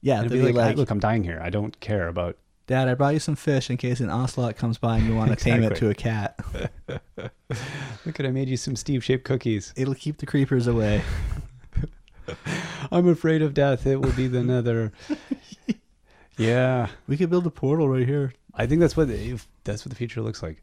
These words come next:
Speaker 2: So you,
Speaker 1: Yeah.
Speaker 2: you're having less Minecraft-related conversations.
Speaker 1: Yes. Oh, it's a glorious, it's a glorious thing. Like, I cannot overstate enough how good it is. Even, like, just small talk with adults is better,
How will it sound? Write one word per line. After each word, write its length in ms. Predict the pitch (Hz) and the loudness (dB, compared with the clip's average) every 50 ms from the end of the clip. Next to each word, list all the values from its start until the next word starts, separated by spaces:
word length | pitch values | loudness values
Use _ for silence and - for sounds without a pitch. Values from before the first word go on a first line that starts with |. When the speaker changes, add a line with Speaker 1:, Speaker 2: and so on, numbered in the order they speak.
| - - - | -20 -20 -6
Speaker 2:
So 260 | - - 131 123 127 | 0 2 2 4 4
you, 160 | 127 123 131 | 2 2 4
Speaker 1:
Yeah. 200 | 127 156 127 107 | 4 4 4 6
Speaker 2:
you're 100 | 120 123 | 4 4
having 220 | - 147 147 156 143 | 4 4 4 4 4
less 160 | 135 131 - | 4 4 4
Minecraft-related 880 | 147 139 135 131 - 127 117 104 - - - 120 110 107 110 104 107 90 | 2 0 0 0 0 -2 -2 -2 -4 -6 -6 -4 0 0 0 0 0 -2
conversations. 720 | 104 104 98 95 90 107 101 90 87 85 82 80 - - _ - | -2 -2 -2 0 0 0 0 0 -2 -6 -8 -10 -14 -16 _ -8
Speaker 1:
Yes. 580 | 123 127 147 170 156 113 - - - - - - - | -2 -2 0 0 0 -2 -4 -6 -6 -8 -8 -8 -2
Oh, 260 | 131 139 135 123 110 | 2 4 4 4 4
it's 220 | 101 101 - - | 2 -2 -6 -8
a 60 | - 101 - _ | -10 -10 -12 _
glorious, 540 | - - 110 110 107 98 92 90 - - - - | -4 -2 0 2 2 2 0 -2 -6 -8 -10 -10
it's 100 | 113 - | -12 -10
a 60 | 127 | -6
glorious 440 | 120 120 110 104 95 92 87 - - | -2 0 0 2 0 0 -2 -4 -8
thing. 260 | - 90 85 - 117 - - - - - | -8 -8 -8 -8 -10 -12 -18 -20 -12 -6
Like, 120 | 110 110 117 | -2 0 0
I 80 | 123 | 0
cannot 380 | 123 - - 139 139 135 127 - | 0 2 2 4 4 4 4 4
overstate 540 | 95 117 113 113 110 - - 110 104 95 - | 4 2 2 2 0 0 0 2 2 2 0
enough 560 | 95 104 101 101 95 87 87 - - - _ _ _ _ _ _ _ _ _ - | 0 0 0 0 -2 -4 -6 -8 -12 -20 _ _ _ _ _ _ _ _ _ -14
how 140 | - - 104 | -8 -6 -6
good 200 | 104 101 107 98 | -4 -2 -2 -2
it 120 | 95 92 | -2 -2
is. 260 | 95 95 95 95 - - _ - _ - | -4 -4 -4 -4 -6 -10 _ -18 _ 0
Even, 340 | 143 170 214 226 220 202 | 2 4 6 6 6 6
like, 180 | 196 180 160 143 | 6 4 4 4
just 280 | 135 147 139 127 - - | 4 2 2 2 2 -2
small 280 | - 135 123 123 139 139 | 0 2 4 4 4 4
talk 380 | - 135 107 95 - - - | 4 2 2 2 0 -2 -4
with 180 | - 110 110 107 | -4 -4 -2 -2
adults 580 | 123 101 101 98 92 90 - - - - - - - | -2 -2 -4 -4 -4 -6 -6 -8 -10 -12 -12 -8 -4
is 160 | - 107 104 | -2 -2 -2
better, 540 | 107 - 110 98 95 98 90 85 - - - | -2 -2 -2 -2 -2 -2 -4 -6 -6 -10 -14